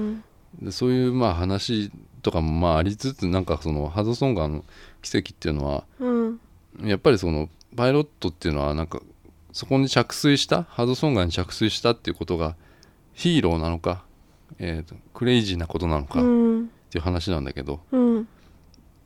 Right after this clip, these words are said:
Speaker 2: な-、乗客が無事だったら、基本オッケーじゃないかなって思うんですけどね。
Speaker 1: そうですね。うんうんうん。
Speaker 2: 俺はね。
Speaker 1: うん。
Speaker 2: うん。だから、まあ、なんつうのかな。川に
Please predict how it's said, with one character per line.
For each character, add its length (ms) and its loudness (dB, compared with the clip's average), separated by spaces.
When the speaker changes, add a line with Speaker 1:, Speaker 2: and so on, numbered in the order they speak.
Speaker 2:
な-、 220 0
乗 280 4
客 300 2
が 80 2
無 140 -2
事 100 -2
だ 80 -2
っ 40 -6
た 140 0
ら、 140 -4
基 180 -4
本 240 0
オ 80 0
ッ 40 -16
ケ 120 0
ー 20 6
じ 80 0
ゃ 40 -4
な 100 -6
い 40 -6
か 100 -8
な 100 -2
っ 20 -14
て 120 -6
思 100 0
う 240 2
ん 40 -2
で 80 -2
す 60 -6
け 80 -4
ど 0 -
ね。 0 -
Speaker 1:
そ 40 2
う 40 2
で 0 -
す 60 2
ね。 380 -2
う 80 0
ん 20 6
う 60 6
ん 140 0
う 120 2
ん。 20 0
Speaker 2:
俺 120 2
は 180 2
ね。 160 -2
Speaker 1:
う 60 -2
ん。 300 -2
Speaker 2:
う 60 -2
ん。 420 -2
だ 60 -8
か 60 -4
ら、 60 -4
ま 520 -4
あ、 40 -6
な 100 -2
ん 80 -4
つ 140 -10
う 40 -6
の 60 -6
か 120 -14
な。 220 -6
川 320 2
に 440 0